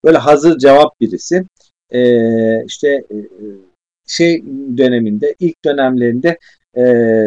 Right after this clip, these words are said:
dolaşıyor, sağda solda geziyor. E, bir gün,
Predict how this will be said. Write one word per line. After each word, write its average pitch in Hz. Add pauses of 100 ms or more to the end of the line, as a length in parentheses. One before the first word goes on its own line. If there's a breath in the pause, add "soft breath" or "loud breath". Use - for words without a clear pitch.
(100)
dolaşıyor, 127
sağda 127
solda 120
geziyor. 110 (540 soft breath)
E, 120
bir 156
gün, 170